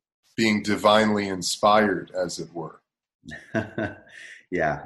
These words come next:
Speaker 2: and divinely led. Absolutely.
Speaker 1: Yes.
Speaker 2: Um, well, I appreciate that introduction. Thank you. Um, and I feel the very same way, man. I hope you know that. I, I, I have so much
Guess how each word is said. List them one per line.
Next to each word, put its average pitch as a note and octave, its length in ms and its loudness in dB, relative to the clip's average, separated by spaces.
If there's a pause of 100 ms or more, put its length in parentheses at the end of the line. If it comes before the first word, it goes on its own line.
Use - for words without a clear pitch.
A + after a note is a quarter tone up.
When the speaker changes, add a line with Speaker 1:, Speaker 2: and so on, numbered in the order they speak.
Speaker 2:
and E2+ 260 -6
divinely E2 460 -4
led. D#2 440 -2 (220)
Absolutely. G2+ 440 2
Speaker 1:
Yes. - 400 -2 (520)
Speaker 2:
Um, D#2+ 460 0
well, F2 120 4
I E2+ 40 6
appreciate E2+ 580 -2
that D#2 360 -2
introduction. D2+ 580 -6
Thank E2 260 -4
you. D2 220 -8 (480)
Um, D2+ 340 -4
and G#2+ 140 0
I G#2+ 80 6
feel A2 180 4
the G#2 80 4
very G2+ 280 4
same G2 260 2
way, G2 160 4
man. F2 160 0
I E2+ 60 -2
hope F2 160 -2
you F2+ 60 0
know F2+ 180 0
that. E2 260 -4
I, E2 340 0
I, E2+ 560 -6
I F2+ 100 -2 (140)
have F2 220 -6
so F2+ 240 -2
much F2 240 -4